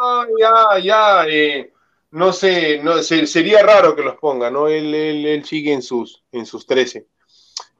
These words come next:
Pero bueno, ¿no? Eh, nada, muchachos, ya para ir cerrando, eh, esperemos que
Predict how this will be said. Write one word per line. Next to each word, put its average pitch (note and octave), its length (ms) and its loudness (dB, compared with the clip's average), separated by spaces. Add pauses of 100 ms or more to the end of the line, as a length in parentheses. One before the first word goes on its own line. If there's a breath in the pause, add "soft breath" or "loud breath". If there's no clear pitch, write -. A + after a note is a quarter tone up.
(100)
Pero E3 260 4
bueno, G4+ 420 2 (540)
¿no? F3+ 420 0
Eh, D3 760 2
nada, F#3+ 340 4
muchachos, E3+ 460 0
ya E3 120 4
para F3 200 4
ir F3+ 120 4
cerrando, F#3 720 2 (280)
eh, C3+ 680 2
esperemos F3 680 2
que C#3+ 600 -2